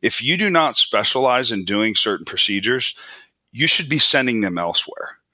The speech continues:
And these types of procedures are a great case in point. Why take a patient that is a healthy middle-aged male or female, doesn't matter, that just needs a knee replacement? Why are you doing that in a hospital setting with a greater risk of infection to the patient,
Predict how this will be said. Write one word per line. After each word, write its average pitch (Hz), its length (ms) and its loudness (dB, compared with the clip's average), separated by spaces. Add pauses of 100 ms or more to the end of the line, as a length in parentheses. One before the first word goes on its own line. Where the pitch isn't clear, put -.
(300)
And 113 180 2
these 160 240 4
types - 360 2
of 113 80 -6
procedures 107 560 0
are 98 160 2
a 92 60 -6
great 104 260 0
case 104 320 2
in 95 80 -6
point. 101 380 -2
Why 110 300 2
take 143 280 0
a 120 80 -2
patient 110 540 0 (260)
that 98 160 2
is 104 160 0
a 92 100 2
healthy 127 540 0
middle-aged 110 680 2
male 107 560 2
or 95 140 -2
female, 113 480 2
doesn't 95 280 -2
matter, 104 440 2 (460)
that 127 120 4
just 165 240 2
needs 143 160 0
a 117 60 2
knee 117 160 2
replacement? 98 580 0
Why 131 240 4
are 180 80 2
you 147 160 -2
doing 123 320 0
that 110 180 2
in 101 120 -2
a - 40 -4
hospital 131 600 0
setting 87 560 0 (320)
with 104 160 -2
a 104 80 -4
greater 120 400 0
risk 123 300 0
of 110 80 -4
infection 107 500 0
to 98 140 -4
the 92 80 -2
patient, 104 500 0